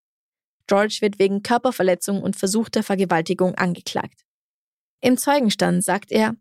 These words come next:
dass er so lange verprügelt wurde, bis er sagte, was die Polizisten von ihm hören wollten. Die Geschworenen glauben ihm nicht, wobei man auch sagen muss, dass sie den Doppelmord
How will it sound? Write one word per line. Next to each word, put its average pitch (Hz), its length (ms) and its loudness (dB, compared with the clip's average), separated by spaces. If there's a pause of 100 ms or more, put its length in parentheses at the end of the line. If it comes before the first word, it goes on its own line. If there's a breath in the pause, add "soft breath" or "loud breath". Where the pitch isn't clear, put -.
dass 254 200 0
er 233 160 2
so 226 220 0
lange 240 260 2
verprügelt 214 680 0
wurde, 190 280 4
bis - 300 0
er 233 140 2
sagte, 220 520 0
was 226 200 0
die 233 120 -4
Polizisten 208 640 -2
von 202 160 -2
ihm 208 140 0
hören 185 320 0
wollten. - 420 -8 (1000)
Die 262 80 2
Geschworenen 226 560 2
glauben 190 340 2
ihm 214 180 2
nicht, 185 320 -6 (500 loud breath)
wobei 196 220 2
man 180 200 2
auch 190 180 0
sagen 190 320 0
muss, 233 220 0
dass 247 200 -2
sie 240 140 -2
den 240 220 0
Doppelmord 202 600 0